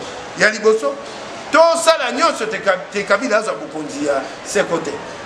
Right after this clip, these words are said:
Ya mosusu, tozwa babengaka kota li français alternance, toto mbongwana. Bokonzi elonga maboko ya moto moko, ekende maboko ya moto mosusu. Ya mosusu, babi mosala ya rassemblement ya nini? Tobunda pe, po te tozwa ma-,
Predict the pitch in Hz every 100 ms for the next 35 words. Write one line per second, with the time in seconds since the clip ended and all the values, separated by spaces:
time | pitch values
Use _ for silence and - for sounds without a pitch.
0 | - - - - - - - 220 254 254
1 | - 339 294 294 - - - 339 285 247
2 | 294 226 269 269 214 254 269 240 214 196
3 | 208 - 160 160 165 151 143 - - 131
4 | - 202 156 135 160 156 - 139 - -
5 | - - - - 180 - 190 240 233 190
6 | 175 247 226 180 175 214 285 294 233 220
7 | 175 147 131 131 131 - 123 - - -
8 | - - - 208 294 294 285 - 370 311
9 | 339 - - - 202 240 320 - 220 294
10 | 254 208 202 208 262 247 254 185 - -
11 | - 330 262 202 190 170 185 - 247 262
12 | 190 170 226 180 147